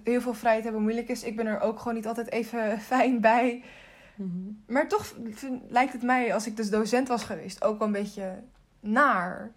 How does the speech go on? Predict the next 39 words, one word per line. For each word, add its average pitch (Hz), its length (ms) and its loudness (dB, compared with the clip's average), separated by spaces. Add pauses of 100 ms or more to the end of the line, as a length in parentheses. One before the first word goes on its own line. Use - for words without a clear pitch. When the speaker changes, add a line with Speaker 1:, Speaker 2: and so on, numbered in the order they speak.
(500)
Speaker 1:
Want 226 140 -10
je 220 60 -6
bent 254 120 0
echt 320 160 2
je 254 100 2
best 262 300 2
aan 302 80 -6
het 285 120 -2
doen 285 260 -4
en 269 140 -8
vervolgens 254 560 -6
dan 220 380 -6 (340)
neemt 247 220 0
niet 247 120 0
echt 240 140 -4
iedereen 220 300 -4
het 214 120 -4 (280)
aan. 202 440 -4 (460)
Speaker 2:
Ja. 202 220 -8 (400)
Ik 190 180 0
had 226 140 8
het 214 140 0
er, 196 240 4 (300)
eh, 202 260 8
vorige 214 320 6
week 202 140 6
vrijdag 220 340 6
met 202 160 2
een 202 60 -2
jongen 190 280 0
over. 185 400 0 (180)
Die 190 120 -4
zei, 185 340 0
eh, 180 80 -4
tegen 185 300 -4
mij 180 200 0
van, 180 160 -4
"Ja, 180 320 -2 (1200)
ehm, 175 640 0